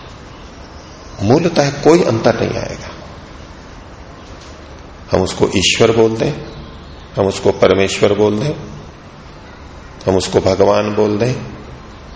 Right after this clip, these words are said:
हम उसको ओम बोल दें, अर्थ में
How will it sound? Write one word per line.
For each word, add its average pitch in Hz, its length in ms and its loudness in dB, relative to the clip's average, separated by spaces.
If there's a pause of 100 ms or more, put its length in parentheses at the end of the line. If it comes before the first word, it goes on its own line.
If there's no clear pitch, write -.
(600)
हम 98 80 0
उसको 92 240 0 (160)
ओम 107 240 6
बोल 110 240 4
दें, 135 160 -2 (2000)
अर्थ 170 260 2
में 196 140 6